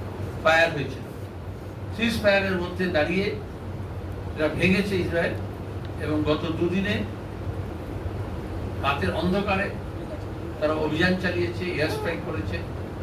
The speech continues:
পাঁচশোর বেশি মানুষ মারা গেছেন, তার মধ্যে বেশিরভাগ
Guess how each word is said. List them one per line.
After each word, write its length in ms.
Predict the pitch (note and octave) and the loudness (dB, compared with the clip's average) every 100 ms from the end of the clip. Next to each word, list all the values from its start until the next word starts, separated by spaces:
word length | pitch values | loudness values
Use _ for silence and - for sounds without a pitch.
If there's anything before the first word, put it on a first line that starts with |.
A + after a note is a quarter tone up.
| - - - | -6 -4 0
পাঁচশোর 360 | D3+ - F#3+ | 0 2 0
বেশি 220 | F3 - D#3+ | 0 0 0
মানুষ 260 | D3 D3 - | 0 0 0
মারা 180 | D3 D#3 | 2 2
গেছেন, 300 | D#3 D#3+ E3 - | 2 -2 -2 -2
তার 120 | C3 | -2
মধ্যে 220 | C3+ - - | -2 -2 -4
বেশিরভাগ 380 | - - D#3+ | -2 2 4